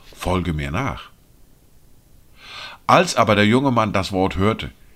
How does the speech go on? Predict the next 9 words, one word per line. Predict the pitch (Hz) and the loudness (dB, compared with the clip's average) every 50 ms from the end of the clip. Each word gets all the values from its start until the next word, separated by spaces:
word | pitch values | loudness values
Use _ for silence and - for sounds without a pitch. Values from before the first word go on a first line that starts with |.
| - - - | -12 -4 -2
ging | 120 120 135 | 0 0 2
er | 123 117 | 0 0
betrübt | 95 - - - - 135 156 185 180 175 - | 0 0 0 0 2 2 2 2 2 -2 -2
davon, | 139 127 - - 127 127 117 95 71 - - _ - - _ _ - | -4 -4 -4 -4 -4 -4 -4 -4 -8 -12 -16 _ -20 -20 _ _ -2
denn | 110 110 113 | -2 -2 0
er | 90 85 80 | 0 -4 -4
hatte | 87 - 85 82 | -4 -6 -6 -6
viele | - - 107 110 104 78 | -2 0 0 0 0 0
Güter. | 64 90 95 117 - - 58 - | -4 -6 -8 -8 -8 -12 -14 -16